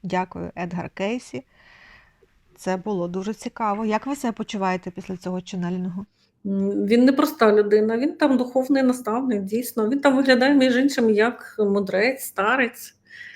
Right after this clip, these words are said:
Speaker 2: енергетично так от виглядає. Але він мені дійсно показав, що не всі пророцтва його, ну, прям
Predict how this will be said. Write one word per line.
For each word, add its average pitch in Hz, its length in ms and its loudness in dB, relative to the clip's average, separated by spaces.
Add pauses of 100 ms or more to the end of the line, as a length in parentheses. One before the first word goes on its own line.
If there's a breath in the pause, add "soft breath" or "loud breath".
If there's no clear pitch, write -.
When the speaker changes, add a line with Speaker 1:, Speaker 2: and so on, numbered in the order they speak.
(180 loud breath)
Speaker 2:
енергетично 208 920 0
так 202 220 -4
от 196 120 -4
виглядає. 202 840 0
Але 214 300 10
він 262 200 6
мені 269 200 4
дійсно 269 320 0
показав, 240 540 0
що - 220 0
не 240 120 6
всі 254 340 -2
пророцтва 214 720 4
його, 202 760 2
ну, 202 200 -2
прям 190 300 -6